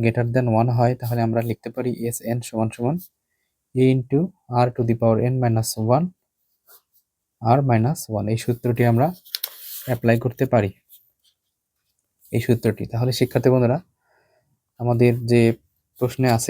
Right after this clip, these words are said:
এরকম, এই প্রশ্ন থেকে এই যে দেখো, এখান থেকে আমরা এই সূত্রে আমরা মান বসাবো। তাহলে আমরা প্রথম পদ পাচ্ছি দশ, মান বসালাম, আর এর মান পাচ্ছি দশ। যেহেতু এটা এন সংখ্যক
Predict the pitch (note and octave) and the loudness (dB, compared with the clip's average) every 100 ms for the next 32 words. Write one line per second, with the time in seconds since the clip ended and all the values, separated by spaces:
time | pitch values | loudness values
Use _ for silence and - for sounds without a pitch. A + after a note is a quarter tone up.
0 | A2+ A2 B2 E3 - - _ - A#2 - | 2 2 0 -4 -6 -18 _ -14 -14 -14
1 | - A#2 - G2 - _ - A#2 A#2 - | -20 -20 -20 -20 -20 _ 0 2 0 -4
2 | _ B2+ - B2+ B2 A2+ B2+ C#3 C#3 A#2 | _ -6 -2 -2 -2 0 2 2 0 2
3 | A#2 A#2 B2 B2+ C#3+ A2+ A#2+ A#2 A#2 A#2+ | 2 0 0 -2 -2 -4 -4 -4 -4 -2
4 | A#2 C#3+ _ _ - - - - - A#2 | -2 -4 _ _ -20 -20 -20 -18 -2 -2
5 | - B2 - A#2+ A2+ B2+ C3+ A#2 A#2 A#2 | 2 0 2 0 2 0 2 2 2 0
6 | A2+ G#2+ - - A#2+ A#2 A#2+ E3 - _ | 0 -4 -10 -6 -2 2 2 0 -6 _
7 | _ - A#2 A2+ B2 B2 A2+ A#2 A2 - | _ -10 -6 -4 -2 -2 -2 -4 -4 -4
8 | G#2+ A2+ C3 - - A#2+ A2 A2+ A#2 A#2 | 0 2 2 -2 -16 -8 -2 -2 -2 -2
9 | A2+ C3 - - - - - _ - - | -2 -2 -6 -20 -20 -20 -20 _ -20 -8
10 | A2+ B2 B2 A#2+ A#2 A#2+ - B2+ D3 - | -2 0 2 2 2 0 0 -4 -4 -4
11 | A2 A2+ - - - - - - _ _ | 4 4 4 -4 -20 -20 -20 -20 _ _
12 | _ _ _ _ _ _ _ - - - | _ _ _ _ _ _ _ -20 -16 -10
13 | - - - - B2+ - A#2+ B2 A#2+ A#2+ | -10 -12 -8 0 2 2 2 4 2 0
14 | B2+ A#2 A#2+ | -4 -2 -4